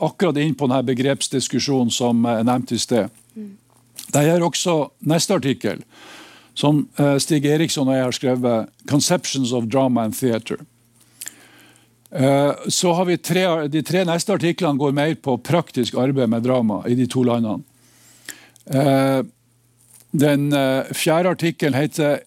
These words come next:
Speaker 1: Educational Drama in Norway, From Cultural Expression to Curriculum Element. Og den, eh, så håper jeg starter i, med norrøn kultur og vikingtida, går oppover til læreplaner i,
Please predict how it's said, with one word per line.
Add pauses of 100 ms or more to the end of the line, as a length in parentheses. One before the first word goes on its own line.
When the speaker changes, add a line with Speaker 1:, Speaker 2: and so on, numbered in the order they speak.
Speaker 1:
Educational
Drama
in
Norway,
From (100)
Cultural
Expression
to
Curriculum (120)
Element. (920)
Og
den,
eh,
så
håper
jeg
starter
i,
med
norrøn
kultur
og
vikingtida,
går
oppover
til
læreplaner
i,